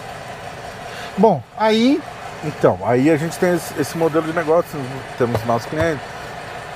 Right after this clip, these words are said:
Speaker 2: Enfim, fazemos alguns freelas e algum, algumas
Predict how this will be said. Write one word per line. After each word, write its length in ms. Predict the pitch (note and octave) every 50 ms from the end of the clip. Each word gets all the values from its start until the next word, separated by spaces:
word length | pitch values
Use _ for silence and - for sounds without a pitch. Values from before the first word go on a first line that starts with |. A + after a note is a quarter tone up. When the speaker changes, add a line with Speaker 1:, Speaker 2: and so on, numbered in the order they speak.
| - - - - - - - - - - - - - - - - - C#3
Speaker 2:
Enfim, 360 | D3 C#3+ - F3 D3+ A#2+ G#2+ F#2+ - - - - - - - - - - - - -
fazemos 560 | - - C#3 C3 C3+ A2+ B2+ D3 D3 D3 B2
alguns 300 | C3 B2+ A#2 C3 B2+ -
freelas 420 | - - C3+ C#3+ D#3 D3+ C#3 A#2
e 40 | A#2+
algum, 420 | B2 A2 A#2 B2+ C3 B2+ A#2+ - G#2+
algumas 480 | G#2+ A2 G2+ G#2+ B2+ B2 B2 A2+ G#2